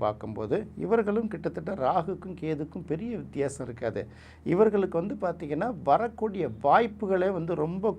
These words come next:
குறைவா இருக்கும். அந்த வாய்ப்புகளை வந்து இவங்க பயன்படுத்திக்கிட்ட விதமும் அதை விட ரொம்ப குறைவா இருக்கும். இதுவும் கிட்டத்தட்ட அப்படி தான். இப்போ குருங்கிறது நம்ம வந்து அரச மரத்தை குறிக்கிறோம், கேதுங்கிறது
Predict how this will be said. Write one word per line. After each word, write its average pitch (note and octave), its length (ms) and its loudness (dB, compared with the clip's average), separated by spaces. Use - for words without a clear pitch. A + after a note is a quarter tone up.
குறைவா F3 440 2
இருக்கும். B2+ 360 -4
அந்த G#3+ 180 2
வாய்ப்புகளை G#3 560 8
வந்து F#3 220 0
இவங்க A#3+ 280 0
பயன்படுத்திக்கிட்ட F#3+ 800 0
விதமும் F#3 360 -2
அதை E3 160 2
விட E3 140 0
ரொம்ப C#3+ 380 -2
குறைவா B2+ 360 0
இருக்கும். A2+ 320 -6
இதுவும் B3+ 320 0
கிட்டத்தட்ட C3+ 360 -4
அப்படி B2+ 300 -4
தான். C3+ 160 -4
இப்போ C#3 120 -4
குருங்கிறது F#3+ 580 0
நம்ம D3+ 200 -4
வந்து F3 220 -2
அரச D#3+ 240 -2
மரத்தை C#3+ 340 -4
குறிக்கிறோம், A#2+ 420 -2
கேதுங்கிறது E3 540 -2